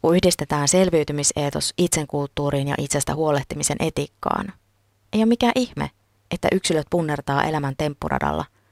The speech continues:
päivittäin kehoa ja mieltään yhä parempaan versioon. Mä olen Satu Kivelä ja tää ohjelma on Havaintoja ihmisestä.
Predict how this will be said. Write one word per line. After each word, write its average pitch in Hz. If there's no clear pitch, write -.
päivittäin 147
kehoa 143
ja 135
mieltään 139
yhä 185
parempaan 139
versioon. -
Mä 202
olen 151
Satu 170
Kivelä 139
ja 160
tää 151
ohjelma 139
on 135
Havaintoja 135
ihmisestä. -